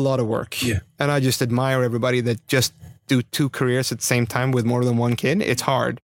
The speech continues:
Speaker 1: But we decided that let's do it in a different way. Let's sit down and see what we wanna do. Let's not say that my career is more important than her or anything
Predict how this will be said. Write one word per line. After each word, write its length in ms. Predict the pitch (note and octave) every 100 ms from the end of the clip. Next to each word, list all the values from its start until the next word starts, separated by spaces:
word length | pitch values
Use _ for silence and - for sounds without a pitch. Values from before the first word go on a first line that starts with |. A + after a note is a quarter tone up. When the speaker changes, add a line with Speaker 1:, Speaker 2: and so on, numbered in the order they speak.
| _ _ _ _ _
Speaker 1:
But 60 | C#3
we 160 | D3
decided 560 | A#3+ G#3 C#3+ B2 B2 A#2
that 240 | B2 A#2+ A2 _ - -
let's 200 | C#3 D#3 -
do 100 | D3
it 80 |
in 100 | C3
a 60 | B2
different 280 | D3 - B2+
way. 100 | A#2+
Let's 200 | E3+ -
sit 160 | E3
down 220 | - D#3 C#3
and 60 |
see 120 | -
what 140 | B2+ B2
we 60 | A#2
wanna 180 | A#2+ A#2 E3
do. 180 | B2+ D3 - C#3
Let's 220 | C#3+ -
not 300 | D3+ E3 F3
say 260 | - D#3 C#3+
that 160 | C3+ A#2+
my 340 | B2+ B2 C3
career 360 | - C3 B2+ B2+
is 160 | A#2
more 220 | B2 A#2 A#2
important 400 | - A#2 A2+ G#2+
than 80 |
her 260 | G#2 D#3 C#3+
or 40 | B2+
anything 580 | B2 A2+ A#2+ A2+ C3